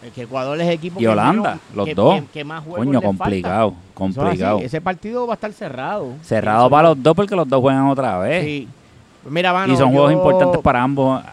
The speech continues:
Speaker 2: a principio de la semana, diablo. Eso está
Speaker 1: Mi
Speaker 2: bien
Speaker 1: corazón
Speaker 2: complicado.
Speaker 1: está con Ecuador, pero yo pienso que Holanda va a ganar ese partido.
Speaker 2: Hacho, yo le, yo, ¿sabes qué? Ese es el partido de, de ir a pasar la máquina de presión.
Speaker 1: Sí, señor.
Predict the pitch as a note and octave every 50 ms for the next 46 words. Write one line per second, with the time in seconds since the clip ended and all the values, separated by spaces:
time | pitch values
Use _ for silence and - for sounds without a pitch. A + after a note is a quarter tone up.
0 | - - - G#2+ G#2 A#2+ G#2+ G#2 - A2+ A2 A#2+ A#2+ B2 C3 B2 - A2 G2 F2
1 | F#2+ A#2 A#2 G2+ E2+ E2+ F2 F2+ G2+ G2+ F2+ E2+ D#2 F2+ - G#2+ C3 C#3+ - -
2 | B2 F3 F3+ F3 F3+ E3 - G3+ G#3+ A3 A3+ A3 G#3 - _ G#3+ G#3+ G3 G#3 G3+
3 | G3 G3 F3+ G3 F#3 F#3+ A3 A3 F#3 F#3 D#3 D3 D3 C#3+ D3 E3 D#3+ D3+ E3 C#3+
4 | C#3+ C#3+ C3+ C#3+ C#3+ C#3+ C3+ C3 B2 A#2+ A#2+ B2 B2 A#2+ A#2 - A#2+ G#2+ A#2 A2+
5 | - - B2 A#2+ A2 G#2+ A2+ B2 A#2 A#2 A#2 A#2 B2+ - - G#2+ - C#3 C#3+ -
6 | - D#3 D3+ C#3+ C3 - _ - A2 G#2 - C3+ C3+ C3 - C#3 C3 - - C#3+
7 | C#3 C3+ B2+ A#2 A2 G#2 G#2 G2+ G2 F#2 F2 F#2+ F#2+ G2+ A2 A#2 A2+ A2+ A2 A2+
8 | G2+ - G#2+ A2 A#2 A#2+ A#2 G#2+ G#2+ G#2 G#2 G#2 G2 G2+ F#2+ F2 - E2+ E2 E2
9 | - - C#3 - - D3+ C3+ A#2+ A2+